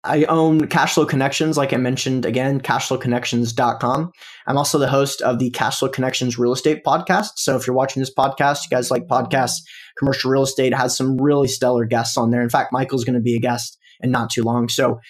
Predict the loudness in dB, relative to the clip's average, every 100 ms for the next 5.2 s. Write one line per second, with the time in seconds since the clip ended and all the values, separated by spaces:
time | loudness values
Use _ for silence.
0 | _ 0 2 2 2 2 2 0 0 0
1 | -2 -2 2 4 2 0 0 0 -2 0
2 | -2 -4 -2 -2 -2 -10 _ _ -4 0
3 | 0 2 2 0 -2 -2 -2 -2 -2 -4
4 | -6 -10 -8 -2 0 0 0 -2 -2 -2
5 | -2